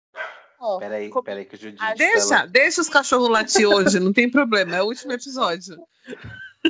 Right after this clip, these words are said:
Speaker 1: Tá. Ó, eu, assim, preciso terminar a minha casa, né? Então, essa é a primeira meta.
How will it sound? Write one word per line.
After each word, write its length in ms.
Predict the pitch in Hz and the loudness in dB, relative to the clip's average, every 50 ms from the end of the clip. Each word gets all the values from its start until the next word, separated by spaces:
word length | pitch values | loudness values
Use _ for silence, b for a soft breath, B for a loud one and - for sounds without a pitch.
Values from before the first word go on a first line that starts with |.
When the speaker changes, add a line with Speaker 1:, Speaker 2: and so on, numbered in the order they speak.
| - _ | -4 _
Speaker 1:
Tá. 320 | - - 190 180 - - - _ - - _ _ _ _ _ _ _ B B B 285 294 294 285 254 B B B _ _ _ _ | -10 -10 -10 -12 -14 -14 -14 _ -20 -20 _ _ _ _ _ _ _ B B B _ -20 -20 -20 -20 B B B _ _ _ _
Ó, 400 | 247 247 226 202 202 196 185 175 - _ _ | 0 2 4 4 4 2 0 -4 -8 _ _
eu, 200 | - 247 269 277 | -2 0 2 2
assim, 280 | 285 349 - - 285 220 | 2 0 0 -4 -12 -16
preciso 320 | 196 226 214 220 240 233 _ | -16 -18 -20 -20 -20 -18 _
terminar 580 | - 269 262 254 262 277 262 254 226 220 226 247 | -4 -2 -2 -2 -4 -8 -6 -4 -2 -2 -2 -4
a 40 | 277 | -6
minha 280 | 294 262 240 226 226 233 | -10 -14 -14 -14 -16 -16
casa, 480 | 233 - 208 170 165 170 185 220 247 254 | -18 -18 -14 -14 -12 -14 -14 -14 -16 -14
né? 280 | 233 226 220 226 240 262 269 - | -14 -14 -14 -14 -14 -16 -20 -20
Então, 240 | _ - 220 190 185 | _ -10 -10 -10 -8
essa 320 | 175 175 190 190 _ - 214 | -10 -12 -16 -18 _ -8 -6
é 60 | 202 | -6
a 40 | 196 | -6
primeira 440 | - 214 202 202 208 208 214 220 | -8 -10 -12 -10 -8 -4 -4 -4
meta. 680 | 220 202 185 165 165 170 175 _ _ 247 240 254 302 | -4 -6 -10 -12 -12 -14 -16 _ _ -10 -10 -10 -10